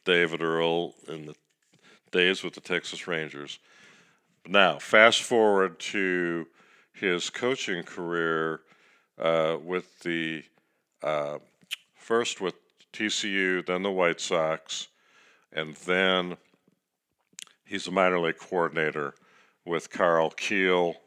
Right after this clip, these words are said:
another great baseball man, and the Oakland Athletics. And so, again, I meet a whole new group of people with the Oakland Athletics.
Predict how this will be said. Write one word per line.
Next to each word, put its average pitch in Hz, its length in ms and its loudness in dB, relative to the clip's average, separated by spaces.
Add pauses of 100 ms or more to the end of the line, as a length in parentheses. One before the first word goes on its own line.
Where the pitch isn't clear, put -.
(100)
another 82 300 -2
great 85 420 -2
baseball 85 460 -2
man, 80 460 -4 (440)
and 82 100 -8
the 80 80 -2
Oakland 80 640 -4 (320)
Athletics. - 920 -2 (720)
And 82 640 0
so, 92 380 0
again, 95 360 0
I 82 120 -2
meet 80 180 -2
a 80 60 0
whole 82 240 0
new 85 260 -6
group 82 300 -6
of 80 100 -20
people 87 320 -6
with 82 160 -6
the 78 140 -6
Oakland 76 380 -6
Athletics. 101 920 2